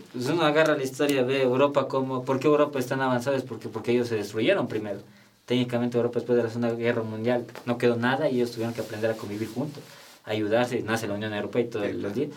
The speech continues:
Speaker 1: Ellos se crean como potencia, como bloque de potencias. Pero ellos después de eso, Latinoamérica tiene ese problema de que, eh, prefiero irme a otro lugar donde ya está todo establecido que ponerme a trabajar donde mí. Y si te dices, "Trabaja", dices, "No, es que es bien difícil", te ponen las excusas.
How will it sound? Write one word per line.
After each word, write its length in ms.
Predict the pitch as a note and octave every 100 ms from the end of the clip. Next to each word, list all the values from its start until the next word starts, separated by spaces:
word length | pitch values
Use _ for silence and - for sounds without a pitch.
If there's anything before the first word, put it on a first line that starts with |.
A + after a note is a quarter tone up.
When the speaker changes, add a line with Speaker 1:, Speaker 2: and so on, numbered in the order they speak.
| - - -
Speaker 1:
Ellos 200 | B2 B2
se 80 | -
crean 260 | - A#2
como 240 | A#2 A2+ G2+
potencia, 580 | - - A#2 A#2+ C#3+ E3
como 240 | A#2 G2
bloque 320 | G#2+ C#3 C#3+
de 80 | B2
potencias. 580 | - G2 D3 F3+ - - - _ _ - - _
Pero 180 | A#2 A#2
ellos 200 | A#2 C3+
después 320 | A#2 - A#2
de 60 | F#2+
eso, 120 | -
Latinoamérica 600 | - - A#2 A#2 B2+ C3 B2+
tiene 260 | A#2+ A2
ese 140 | A2 A#2+
problema 420 | G2+ G2+ G#2+ A2
de 160 | G#2 G2
que, 280 | G#2 F#2+ - - - - -
eh, 240 | - G2+ F#2
prefiero 300 | - A#2 C3+
irme 140 | C#3 C3
a 40 |
otro 120 | B2
lugar 160 | A#2+ B2
donde 220 | B2 A2+
ya 60 | A#2+
está 180 | A#2+ A2+
todo 100 | B2
establecido 560 | A#2+ A2+ C3+ D3+ -
que 80 | -
ponerme 300 | G#2+ A2 A2+
a 40 |
trabajar 340 | G#2+ G#2 G2 A2
donde 180 | G2+ F#2+
mí. 120 | G2
Y 60 | G2
si 100 | A2
te 120 | A2
dices, 380 | A2 A#2+ A#2+ G#2+ - - -
"Trabaja", 400 | - A2+ C3 C3
dices, 260 | C#3 A#2 B2
"No, 100 | D3+
es 80 | F3+
que 100 | D#3
es 60 |
bien 160 | C#3 C#3+
difícil", 420 | B2+ B2+ A#2+ -
te 100 | -
ponen 180 | - A#2
las 120 | G#2 G2
excusas. 320 | G2 G2+